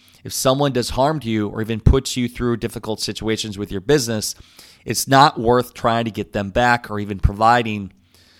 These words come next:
that you are right and they are wrong, or proving that you are right and they are wrong. I've learned to be at peace with the situations I'm not happy with, surrender to it,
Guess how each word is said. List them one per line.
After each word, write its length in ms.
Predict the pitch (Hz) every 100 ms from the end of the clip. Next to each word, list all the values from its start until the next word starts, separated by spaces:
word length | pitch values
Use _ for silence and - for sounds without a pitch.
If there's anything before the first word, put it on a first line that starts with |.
| _ _
that 120 | - 110
you 160 | 107
are 80 | 101
right 380 | 104 113 101 -
and 140 | - 101
they 60 |
are 120 | 98 95
wrong, 260 | 104 92
or 100 | -
proving 400 | 110 160 175 143
that 100 | 117
you 140 | 110 113
are 60 |
right 180 | 107 110
and 200 | 104 98
they 120 | 104
are 80 | 98
wrong. 320 | 90 85 82 _ _ _ _ _ _ - -
I've 100 | 110
learned 240 | 131 151
to 40 | 131
be 160 | 139
at 100 | 123
peace 460 | - 143 139 - - _ _ _ -
with 120 | 110
the 60 |
situations 840 | 110 135 123 120 120 - 120 113 - _ _ -
I'm 140 | 110
not 160 | 107 101
happy 320 | 117 117 117
with, 340 | 113 107 - - _ _ _ -
surrender 480 | - 127 127 127 127
to 220 | - 131
it, 180 | 123